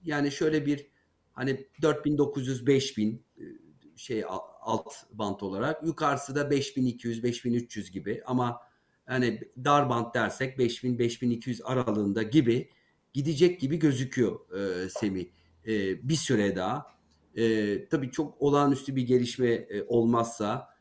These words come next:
e, bu şekilde gider. Ancak seçimden önce işte belki de bir hafta, iki hafta önce yani anketler çok daha net bir şekilde, e, şey gösterirse belki de burada bir,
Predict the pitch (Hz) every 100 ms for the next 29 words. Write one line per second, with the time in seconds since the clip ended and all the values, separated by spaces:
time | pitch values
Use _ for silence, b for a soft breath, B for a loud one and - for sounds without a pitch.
0 | b b _ - 113 107 101 98 92 -
1 | _ _ _ _ 131 143 151 127 139 135
2 | 127 160 180 - - _ _ - 160 196
3 | 196 151 139 127 110 - - _ - -
4 | 123 - 123 117 127 127 120 107 104 101
5 | 98 107 - - 98 107 101 98 92 92
6 | 104 92 85 - 90 101 110 95 - 95
7 | 90 95 101 104 101 110 110 110 - 107
8 | - 123 - 113 110 101 95 135 135 113
9 | - 110 104 104 104 95 b b b _
10 | _ 110 107 101 92 85 87 78 - 110
11 | 107 110 - 131 151 165 - 135 196 -
12 | - 107 131 135 139 139 135 135 139 135
13 | 139 131